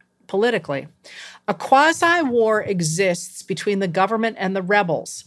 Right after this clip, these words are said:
Not only the safety, but the very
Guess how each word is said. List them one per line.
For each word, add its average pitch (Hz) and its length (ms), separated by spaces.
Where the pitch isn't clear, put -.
Not 208 300
only 240 260
the 190 140
safety, 269 720
but 247 160
the 202 80
very 190 260